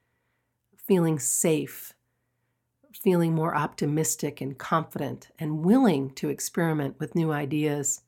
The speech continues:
and learning, opening instead of fear and, and clinging.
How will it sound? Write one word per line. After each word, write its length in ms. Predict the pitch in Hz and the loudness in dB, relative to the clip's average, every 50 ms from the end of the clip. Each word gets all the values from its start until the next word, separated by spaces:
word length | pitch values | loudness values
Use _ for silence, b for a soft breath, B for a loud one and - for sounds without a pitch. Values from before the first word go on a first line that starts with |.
| _ _ _ _ _ _ _ _ _ _ _ _ _ | _ _ _ _ _ _ _ _ _ _ _ _ _
and 220 | - 160 156 151 151 | -4 -2 0 2 2
learning, 500 | 156 156 151 151 147 143 131 127 - - - | 2 4 4 2 2 0 -2 -2 -6 -6 0
opening 840 | - 170 180 196 196 - _ - 165 135 131 131 123 117 123 139 143 - _ _ _ _ _ _ _ _ _ _ _ _ _ _ - | 4 6 6 6 4 2 _ -4 0 0 0 0 0 -2 -6 -8 -12 -14 _ _ _ _ _ _ _ _ _ _ _ _ _ _ -6
instead 520 | 160 156 151 143 - - - 165 147 143 | -4 -4 -4 -4 -6 -6 -6 -4 -4 -4
of 320 | 143 135 135 131 - - - _ _ _ _ - | -4 -4 -6 -6 -10 -16 -20 _ _ _ _ -14
fear 540 | - - 170 151 147 139 135 135 127 - - | -8 -4 -2 -2 0 0 -2 -4 -6 -8 -8
and, 260 | 131 131 131 135 - - _ | -6 -6 -6 -8 -10 -14 _
and 200 | - 147 139 131 | -8 -6 -6 -6
clinging. 500 | - - - 143 139 139 131 123 127 127 | -6 -4 -2 0 2 2 0 0 -4 -6